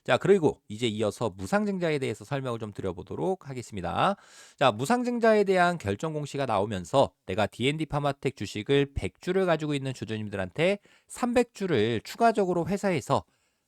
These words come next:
자, 그냥 돈을 받지 않고 상장을 시켜주는 거죠. 자, 그렇게 되면은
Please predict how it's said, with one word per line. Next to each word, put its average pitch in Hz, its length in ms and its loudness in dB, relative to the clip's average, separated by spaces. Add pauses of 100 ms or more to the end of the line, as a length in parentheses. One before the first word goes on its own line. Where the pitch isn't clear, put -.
(320)
자, 147 140 6
그냥 180 420 6
돈을 214 300 6
받지 - 260 2
않고 135 220 -4
상장을 226 420 -2
시켜주는 160 340 -6
거죠. 104 280 -2 (340)
자, 113 140 4
그렇게 - 320 4
되면은 120 480 2